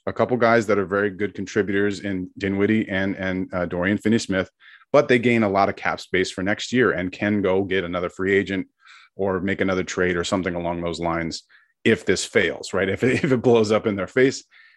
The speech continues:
uh, or even if it just stays kind of status quo when they finish in the, you know, four, five, six seed and then bounce out in the first two rounds, right? They, they have options here. So it makes a lot of sense to me.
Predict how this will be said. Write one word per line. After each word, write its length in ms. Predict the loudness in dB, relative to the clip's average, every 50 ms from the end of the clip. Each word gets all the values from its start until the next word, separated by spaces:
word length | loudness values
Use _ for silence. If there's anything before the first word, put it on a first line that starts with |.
| _ -6 -4
uh, 140 | -4 -4 -2 0
or 200 | 2 2 2 2
even 220 | 0 -2 0 0
if 140 | 0 0 0
it 120 | -2 -2 -2
just 200 | -4 -6 -6 -4
stays 340 | -2 0 0 0 0 -4
kind 220 | -6 -4 -4 -4 -4
of 80 | -6
status 320 | -4 -4 -4 -2 -4 -6 -8
quo 240 | _ -2 -2 0 0
when 140 | -2 -2
they 100 | -4 -6
finish 360 | -8 -6 -6 -6 -6 -6 -6 -4
in 140 | -4 -4
the, 220 | -2 -2 -2 -4 -4 _ _ _ _ _ _ _ _ -4
you 80 | -2 0
know, 120 | 0 -2
four, 240 | -2 0 0 0 0
five, 280 | 2 2 2 2 2
six 280 | 0 -2 -2 -2 -2 -2
seed 240 | -2 -2 0 0 0
and 120 | 0 0 0
then 100 | -2 -2
bounce 320 | -2 -2 -2 -2 -2 0
out 160 | 0 0 0
in 60 | -2
the 60 | -8 -8
first 300 | -4 -4 -4 -4 -4 -6
two 120 | -6 -4
rounds, 380 | -2 -2 -4 -6 -10 -14 -8 0
right? 260 | 2 4 4 4 4 4
They, 180 | 4 4 4 4
they 200 | 2 2 2 2
have 380 | 0 0 0 2 2 2 2 0
options 540 | 0 2 2 2 0 -2 -6 -6 -6 -6
here. 180 | -4 -4 -4 -2
So 160 | 0 2 2
it 80 | 2 4
makes 220 | 2 0 0 0
a 40 | -2
lot 120 | -2 -2
of 80 | -2 -6
sense 300 | -10 -14 -14 -14 -16 -18
to 80 | -18 -20
me. 80 | -20